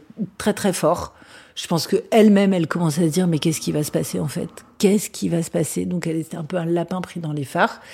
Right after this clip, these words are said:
Et bien sûr qu'il y a plein de questions que j'arrive pas à poser. Mais je vais, évidemment, je suis pleine de filtres, je suis pleine de surmoi. Il y a, bien sûr qu'il y a plein de questions que j'arrive pas à poser. Mais je veux dire, autant, euh, à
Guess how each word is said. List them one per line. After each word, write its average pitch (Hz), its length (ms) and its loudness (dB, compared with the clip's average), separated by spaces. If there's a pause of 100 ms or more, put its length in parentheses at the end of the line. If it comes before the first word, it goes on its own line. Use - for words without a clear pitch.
(500)
Et 175 160 4
bien 165 240 4
sûr - 240 -2
qu'il 214 140 0
y 165 60 4
a 160 40 4
plein 156 160 -4
de 151 80 -4
questions 160 240 -6
que 156 60 -6
j'arrive 143 240 -6
pas 147 80 -8
à - 60 -8
poser. 147 280 -10 (380)
Mais 165 180 2
je 147 160 0
vais, 143 300 0
évidemment, 147 340 -6 (360)
je - 80 -8
suis 175 100 0
pleine 165 180 2
de 160 100 2
filtres, 196 400 -4 (380)
je - 60 -12
suis 175 80 0
pleine 190 180 4
de 185 100 2
surmoi. 175 540 2
Il 165 80 0
y 156 40 4
a, 156 40 4
bien 156 220 0
sûr 175 140 -4
qu'il - 100 -2
y 156 40 4
a 143 40 2
plein 202 160 2
de 185 60 0
questions 175 260 -2
que 175 40 -4
j'arrive 139 220 -4
pas 160 120 -4
à 147 60 -2
poser. 143 320 -4 (600)
Mais 185 100 6
je 175 100 2
veux 202 60 6
dire, 208 280 4
autant, 233 560 4
euh, 165 420 -2 (840)
à 151 540 4